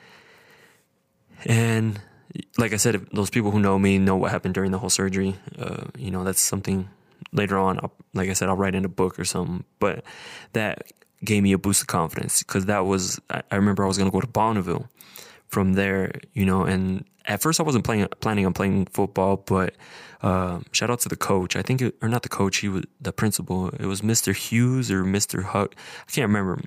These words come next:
Uh, one of the girls would always call him Mister Hugs, uh, like wanted to hug him or something like that. I can't remember.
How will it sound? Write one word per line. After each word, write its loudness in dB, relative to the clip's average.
Uh, 0
one 2
of 0
the 0
girls 2
would 0
always 2
call 2
him 0
Mister 0
Hugs, -2
uh, -4
like -6
wanted 0
to -4
hug -4
him -6
or -4
something 2
like -2
that. -2
I -4
can't 0
remember. -8